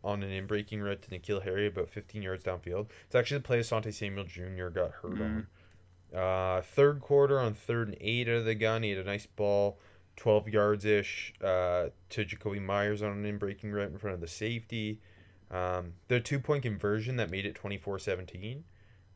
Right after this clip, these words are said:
Speaker 1: uh, was a play-action quick into Myers where he layered it over the safety really well.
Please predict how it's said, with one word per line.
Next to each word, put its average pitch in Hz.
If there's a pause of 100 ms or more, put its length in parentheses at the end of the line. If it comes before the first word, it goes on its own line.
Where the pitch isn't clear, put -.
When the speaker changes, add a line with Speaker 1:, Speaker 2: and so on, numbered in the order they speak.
Speaker 1:
uh, 90
was 107
a 113
play-action 110
quick 113
into 107
Myers 110
where 98
he 95
layered 95
it 98
over 98
the 101
safety 101
really 98
well. 98